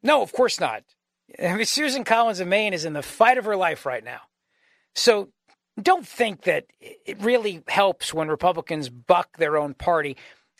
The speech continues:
They don't get any more special favors from C N N or M S N B C. It doesn't work that way.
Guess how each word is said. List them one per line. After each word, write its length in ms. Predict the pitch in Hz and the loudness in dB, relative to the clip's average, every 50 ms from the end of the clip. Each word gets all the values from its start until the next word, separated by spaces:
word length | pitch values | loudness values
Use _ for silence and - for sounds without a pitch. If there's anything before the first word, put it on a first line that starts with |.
| - | -2
They 120 | 175 214 247 | 0 2 2
don't 200 | 269 269 233 - | 2 0 -2 0
get 160 | - 226 214 | 0 0 0
any 140 | 214 208 196 | -2 -4 -4
more 300 | 190 185 190 180 170 160 | -2 0 2 2 2 0
special 540 | - - - - - 190 170 - - 190 | -2 -4 -4 0 0 0 0 0 -2 -4
favors 540 | 165 - - - 190 190 175 156 160 156 - | -4 -2 0 0 0 0 0 -2 -4 -6 -6
from 120 | - 165 147 | -6 -6 -6
C 220 | - - - 180 | -6 -4 -4 -2
N 80 | 170 165 | -2 -2
N 140 | 170 156 | -2 -2
or 60 | 156 151 | -2 -4
M 100 | 147 143 | -4 -4
S 120 | - - | -2 -2
N 100 | 165 151 | -4 -4
B 80 | 147 131 | -4 -4
C. 360 | - - - 156 120 113 - _ _ _ _ _ _ _ _ | -6 -4 -4 -6 -6 -8 -14 _ _ _ _ _ _ _ _
It 120 | - 196 170 | -4 0 0
doesn't 180 | 247 - 220 | 0 0 2
work 220 | 208 214 208 - - | 0 0 0 0 -2
that 180 | 151 120 120 | -4 -4 -4
way. 260 | 107 107 107 - - | -4 -8 -8 -10 -14